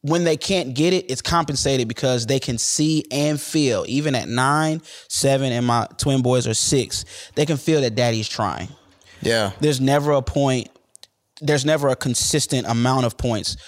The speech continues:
Speaker 1: where daddy's just napping, where daddy's just sitting around watching T V, where daddy's just being a couch potato. It's like, daddy wakes up at six with mommy to get y'all ready for school.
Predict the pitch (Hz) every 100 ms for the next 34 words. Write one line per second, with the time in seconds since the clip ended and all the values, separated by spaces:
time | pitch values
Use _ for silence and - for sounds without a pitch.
0 | - _ - 131 135 135 117 127 123 120
1 | 123 98 76 143 - _ 123 131 135 123
2 | 131 120 - 127 131 127 123 123 123 123
3 | - - _ 127 127 - 113 120 110 90
4 | 87 107 123 127 120 120 - 123 127 120
5 | - - 120 - - 92 71 110 107 104
6 | - - - - - 127 131 120 113 139
7 | 143 127 120 - 139 143 - - - _
8 | 131 131 131 135 143 147 - 107 123 127
9 | 117 123 123 117 - 131 143 156